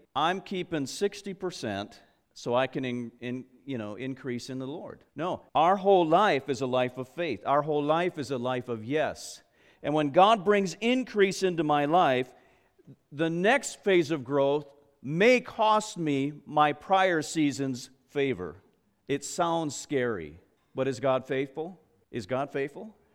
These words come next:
If he says to do it, we don't look at the reward. We look at our passionate for Jesus, his love for us, and he's always an awarded a yes from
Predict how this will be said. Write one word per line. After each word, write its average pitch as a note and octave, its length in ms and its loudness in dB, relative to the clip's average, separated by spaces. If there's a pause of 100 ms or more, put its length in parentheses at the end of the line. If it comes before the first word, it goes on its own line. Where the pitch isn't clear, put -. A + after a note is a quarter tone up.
(1080)
If D3+ 180 -8
he C4 180 -4
says G#3+ 460 -2
to F3 160 -6
do D#3 400 -4
it, A#2+ 180 -6 (320)
we F#3 200 -4
don't A#3 200 -2
look F3+ 220 0
at D3 100 0
the C3 80 -6
reward. A#2+ 720 0
We D3+ 160 -6
look D3+ 320 -4
at B2+ 380 -6 (100)
our G#2+ 160 -12
passionate E3+ 680 -8
for D3 140 -8
Jesus, C3 540 -8
his F#2+ 180 -14
love C3 320 -2
for A#2+ 220 -6
us, F#2 420 -6 (280)
and B2 180 -4
he's C#3+ 260 -4 (120)
always C3+ 460 -2
an A2 100 -8
awarded G#2+ 500 -6
a F#2 60 -8
yes G2+ 560 -8 (100)
from G2 340 -8